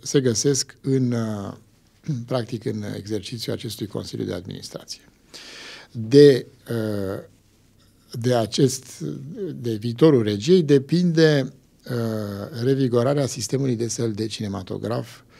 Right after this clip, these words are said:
din țară, în măsura în care aceste săli au mai rămas în administrarea radef.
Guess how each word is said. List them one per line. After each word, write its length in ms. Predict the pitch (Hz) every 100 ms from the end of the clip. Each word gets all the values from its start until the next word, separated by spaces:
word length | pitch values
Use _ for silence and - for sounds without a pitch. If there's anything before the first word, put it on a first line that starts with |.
| - - - - - - - _
din 220 | 120 123
țară, 480 | 117 - - - - - _ _ _
în 120 | 107
măsura 300 | 104 98 123
în 80 | 117
care 180 | 104 117
aceste 680 | 104 117 104 98 90 85 - - - 359 _ _ 349
săli 380 | - - 127 131
au 100 | 110
mai 140 | 101
rămas 300 | 98 101 110
în 80 | -
administrarea 840 | 98 90 87 87 117 98 95 90 -
radef. 580 | - 98 85 85 - -